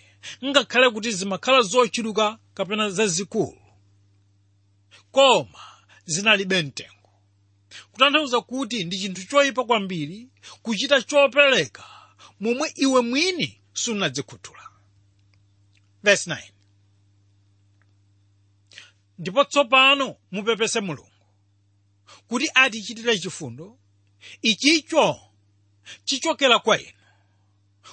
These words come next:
Kodi iye adzavomereza ena a inu? Ati Yehova wamakamu.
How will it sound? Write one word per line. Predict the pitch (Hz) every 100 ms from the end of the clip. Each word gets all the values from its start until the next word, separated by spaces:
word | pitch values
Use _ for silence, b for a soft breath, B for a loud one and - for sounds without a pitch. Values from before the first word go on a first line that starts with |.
| B
Kodi | 247 247 294
iye | 262 240 254 254 160 -
adzavomereza | 226 196 247 262 262 254 214 190 208 247
ena | 254 214 254
a | 226
inu? | 110 - _ _ _ -
Ati | 233 240 208 220
Yehova | 190 214 214 180
wamakamu. | 170 156 127 -